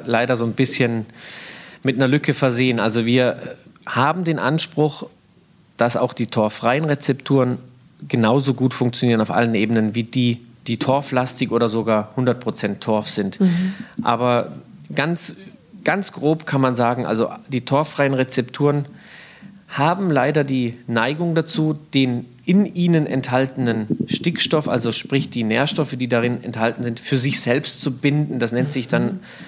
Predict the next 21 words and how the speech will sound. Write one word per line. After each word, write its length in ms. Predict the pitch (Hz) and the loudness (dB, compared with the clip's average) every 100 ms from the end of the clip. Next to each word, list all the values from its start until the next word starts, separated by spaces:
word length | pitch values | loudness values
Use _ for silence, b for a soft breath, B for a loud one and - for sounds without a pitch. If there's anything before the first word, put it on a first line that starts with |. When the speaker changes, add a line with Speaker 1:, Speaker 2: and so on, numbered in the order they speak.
| B B | B B
Speaker 1:
so 140 | - | -8
ein 60 | 107 | 0
bisschen 300 | 131 - 127 | 0 2 2
im 120 | 123 | 0
Fachjargon 520 | 123 127 120 120 120 | 0 -2 0 0 0
Stickstofffixierung 1200 | 110 160 147 - 139 - 131 - - 165 151 143 131 | 0 -2 0 0 0 0 -4 -2 4 4 6 4 2
zum 160 | 135 | 0
Beispiel. 380 | 120 120 117 101 | 2 0 -2 -2
Also 120 | 110 | 0
die 160 | 113 120 | 2 2
Holzfasern, 600 | 117 139 - 127 127 127 | 2 0 0 0 0 0
die 100 | 120 123 - - - | -2 -6 -14 -20 -2
be-, 180 | 113 110 139 | 0 0 -2
beanspruchen 680 | 104 139 165 - 156 143 135 | 0 2 0 0 0 0 0
den 140 | 139 | 0
Stickstoff 480 | 131 147 135 - 131 | 0 -4 -2 -2 -2
für 200 | - 147 | 0 0
sich 280 | 135 180 143 | 2 0 0
und 160 | 127 | -2
geben 260 | 131 160 151 | 0 0 0
ihn 200 | 151 | 0